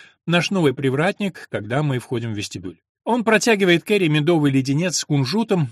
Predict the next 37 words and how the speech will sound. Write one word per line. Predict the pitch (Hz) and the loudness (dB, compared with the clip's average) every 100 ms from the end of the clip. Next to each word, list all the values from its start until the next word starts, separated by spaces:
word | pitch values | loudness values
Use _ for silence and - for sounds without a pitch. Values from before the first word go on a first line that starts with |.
| - | -6
и | 113 | -4
берёт | 131 156 | 0 0
с | - | 0
неё | 151 135 | -2 -2
слово, | - 135 170 170 | 0 -2 -2 -4
что | - 117 | -4 -4
она | 131 | -2
не | 165 180 | 0 0
сразу | 190 135 104 104 | 0 0 -2 -2
его | 98 101 | -4 -6
слопает. | - 98 - 92 95 _ _ - - _ | -6 -8 -10 -16 -20 _ _ -20 -20 _
Потом | 160 196 185 | -2 0 4
говорит, | 180 185 175 | 4 4 2
что | - | 2
ей | 160 170 | 2 4
ужасно | 151 127 185 202 190 | 2 2 0 0 -2
повезло | 165 147 135 151 151 | -2 -2 0 0 -2
с | 151 | -2
мамой-сочинительницей, | 151 139 131 - - 131 156 190 170 147 151 131 - - - | -2 0 -2 -2 -4 -4 -4 -2 -4 -2 -2 -4 -8 -16 0
наверняка | 147 143 143 139 190 | 2 4 2 2 2
рассказывающей | 160 131 - 160 139 135 117 123 120 | 2 0 -2 -4 0 -2 -2 -6 -2
ей | 147 165 | 0 0
перед | 127 120 | -2 -4
сном | - 131 | -4 -6
чудесные | 110 117 110 - 110 | -6 -6 -6 -6 -8
сказки. | - 98 90 - _ _ _ _ _ _ _ _ _ _ | -8 -12 -12 -18 _ _ _ _ _ _ _ _ _ _
«Раз | 180 208 - | 0 0 2
вы | 208 190 | 0 2
такое | 190 202 185 | 2 4 4
говорите, | 165 156 147 175 220 151 - | 6 4 4 2 -2 -6 -8
значит, | 123 135 170 165 180 | -6 -2 -2 -4 -4
не | 185 | -4
открывали | 170 - 160 147 147 160 | -2 0 2 4 4 2
ни | 151 | 2
одного | 139 139 131 131 | 0 0 -2 0
моего | 135 135 135 | 0 0 0
романа». | 135 135 175 170 92 | -2 -4 -4 -6 -10